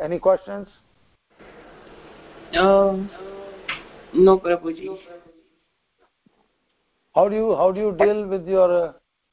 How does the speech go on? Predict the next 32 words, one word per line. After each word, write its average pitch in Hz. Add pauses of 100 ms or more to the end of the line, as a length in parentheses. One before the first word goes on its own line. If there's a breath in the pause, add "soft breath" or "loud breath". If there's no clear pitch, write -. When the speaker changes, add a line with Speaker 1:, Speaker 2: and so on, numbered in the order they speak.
(240)
Speaker 1:
situation 185
in 170
America, 160 (600)
with, 143 (200)
you 147
know, 135
gray, 139 (580)
raising 147
your 139
children, 156
and 127
naturally 139
they 131
have 131
to 120
go 131
to 123
normal 131
schools 156
and 123
think, 139 (800)
uh, 131
how 139
do 139
you 143
manage 139
their 131
eating 135
habits 135
and 127
different 127
things? 135